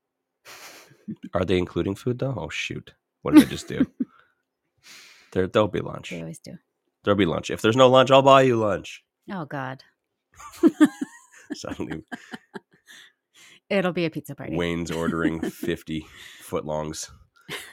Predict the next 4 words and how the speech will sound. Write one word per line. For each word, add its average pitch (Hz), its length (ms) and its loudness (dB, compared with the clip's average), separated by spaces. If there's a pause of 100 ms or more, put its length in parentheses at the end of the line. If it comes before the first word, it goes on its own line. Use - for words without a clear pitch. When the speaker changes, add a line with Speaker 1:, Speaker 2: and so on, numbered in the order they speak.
(280)
Speaker 1:
Ooh, 277 240 -4
Subway 190 300 -8
party. 170 340 -10 (1400)
Speaker 2:
Okay. - 240 -6